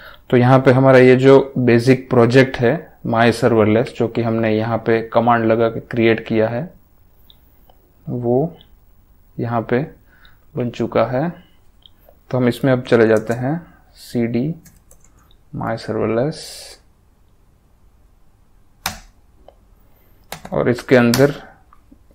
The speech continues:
क्या क्या files and folders हैं वो देखते हैं। Uh,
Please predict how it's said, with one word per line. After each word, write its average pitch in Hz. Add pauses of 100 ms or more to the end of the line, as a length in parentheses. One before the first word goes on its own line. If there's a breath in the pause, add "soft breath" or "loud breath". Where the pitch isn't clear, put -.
(140)
क्या 120
क्या 120 (120)
files 123
and 127
folders 113
हैं 127 (680 soft breath)
वो 123
देखते 110
हैं। 143 (1500 soft breath)
Uh, 117